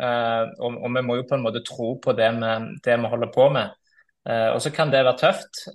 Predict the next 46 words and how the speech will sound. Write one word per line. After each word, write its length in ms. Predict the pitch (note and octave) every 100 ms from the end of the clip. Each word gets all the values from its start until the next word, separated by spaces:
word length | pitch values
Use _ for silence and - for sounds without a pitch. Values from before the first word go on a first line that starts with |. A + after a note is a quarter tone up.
| C#3+
eh, 540 | C3 B2+ B2+ B2 B2
men, 220 | B2 C3 B2+
men 140 | C3+ C#3
jeg 120 | C3+
tenker 320 | C3 A#2 C3 B2+
det 60 |
er 80 | B2
jo 80 | B2+ A#2+
da 240 | A#2+ C3+
du 80 | C#3
ser 320 | - A#2+ A#2 A#2
hvor, 320 | A#2+ A2+ A2
hvor 160 | - A2+
sterke 540 | - - G#2+ - A#2 A2
relasjonene 960 | A2 A2 - A2 A2 A2 A2+ A2+ A2+ - _ -
er, 300 | A2+ B2+ D#3
når 160 | C3+ A#2+
du 0 | -
klarer 260 | A2 A2+ -
på 80 | C3
en 80 | A2
måte 180 | A2+
å 40 | A#2
stå 240 | - A#2 A#2 A2+
i, 60 | A2 A#2 - - - _
stå 220 | - D#3 D3+ G#3+
i 80 |
det 80 | G3+ F#3+
som 160 | F3 D3
jeg 80 | -
sto 140 | C#3+ C#3
i 40 | B2+ C3
i 0 | B2
fjor, 380 | - B2 B2+ A#2 B2 B2
eh, 480 | A#2+ A#2+ A#2+ A#2
i, 80 | B2 B2+
på 200 | - B2
høsten 340 | B2+ - - A#2+
der, 240 | A#2+ A2+ A2+
at, 220 | A2 -
eh, 460 | A#2+ A2 G#2+ - - _ _ - A#2+
at 180 | - A#2
vi 140 | A#2 A#2 A2+ - - -
hele 320 | C3+ G#2+ A2+ B2+
tiden 400 | - B2 B2+ B2 A#2
innad 400 | A#2+ B2 A2+ -